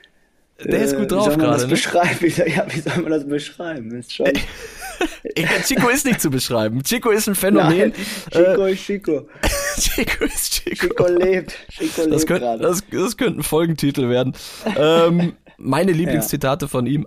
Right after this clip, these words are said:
Speaker 1: "Alle sollen wissen, dass ich reich bin."
Speaker 2: Mhm.
Speaker 1: Und er hat die Bild-Zeitung noch darum gebeten, äh, "schreibt, dass ich Single bin." <laughs>
Speaker 2: Ja.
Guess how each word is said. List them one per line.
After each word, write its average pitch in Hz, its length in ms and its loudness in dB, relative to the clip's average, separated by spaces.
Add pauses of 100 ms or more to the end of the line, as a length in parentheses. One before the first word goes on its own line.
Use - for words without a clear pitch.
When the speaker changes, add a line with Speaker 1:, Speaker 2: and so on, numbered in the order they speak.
(140)
Speaker 1:
"Alle 170 260 2
sollen 147 340 2
wissen, 160 300 0
dass 143 180 0
ich 131 200 -4
reich 135 320 0
bin." 214 300 0 (920)
Speaker 2:
Mhm. - 80 -2
Speaker 1:
Und 233 480 2
er 147 160 2
hat 170 120 -2
die 165 80 0
Bild-Zeitung 151 560 2
noch 143 140 0
darum 135 280 0
gebeten, 123 560 -2
äh, 113 220 0
"schreibt, - 640 -2
dass 131 140 0
ich 127 200 -2
Single 170 480 2
bin." 95 380 -4 (380)
<laughs> - 360 -4
Speaker 2:
Ja. - 440 -4